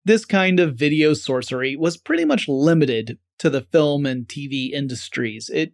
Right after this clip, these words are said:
usually required a lot of pre-planning beforehand, so it wasn't as simple as just taking footage that was already shot and changing it in post on a whim with a couple of clicks of a button. If it were, we would see a lot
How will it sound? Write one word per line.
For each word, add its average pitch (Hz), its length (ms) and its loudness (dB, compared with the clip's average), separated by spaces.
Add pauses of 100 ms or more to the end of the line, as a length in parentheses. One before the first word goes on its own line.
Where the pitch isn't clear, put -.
usually 170 400 0
required 147 460 2
a 131 120 0
lot 139 380 2
of 175 120 -2
pre-planning 160 640 0
beforehand, 117 720 -2 (320)
so 170 320 6
it 180 240 0
wasn't 151 680 0
as 143 260 -4
simple 131 440 -2
as 135 120 -4
just 135 260 -4
taking 147 360 -4
footage 139 340 -2
that 143 140 -4
was 139 140 -6
already 139 300 0
shot 170 460 0 (360)
and 143 300 0
changing 151 420 0
it 143 200 -2
in 143 220 -4
post 147 480 0 (140)
on 143 200 -2
a 135 80 -4
whim 139 460 -4 (200)
with 143 220 -2
a 131 40 -2
couple 143 280 0
of 131 120 -2
clicks - 360 -4
of 120 100 -4
a 123 60 -4
button. 131 380 0
If 127 120 -4
it 131 120 0
were, 175 400 4 (300)
we 185 100 6
would 185 160 6
see 165 160 2
a 147 80 4
lot 143 280 0